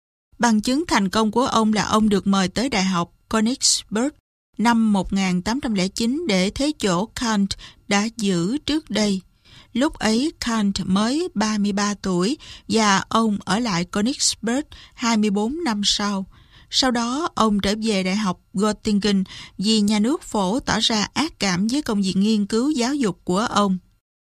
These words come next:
Ông ở lại Göttingen cho tới khi ông qua đời tám năm sau, năm một nghìn tám trăm bốn mươi mốt.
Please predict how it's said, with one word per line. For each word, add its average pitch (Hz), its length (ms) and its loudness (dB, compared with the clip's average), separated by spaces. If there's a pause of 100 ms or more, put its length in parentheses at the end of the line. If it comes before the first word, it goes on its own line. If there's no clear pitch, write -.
(360)
Ông 262 280 2 (100)
ở 208 120 2
lại 180 400 2
Göttingen 202 760 2
cho 214 160 -4
tới 247 200 -4
khi 214 180 0
ông 196 300 0
qua 208 220 -2
đời 185 260 -2
tám 220 380 -4
năm 208 200 0
sau, 202 400 -2 (340)
năm 214 280 2
một 180 160 -2
nghìn 180 260 0
tám 220 180 -2
trăm 208 200 0
bốn 202 160 0
mươi 277 120 0
mốt. 220 300 0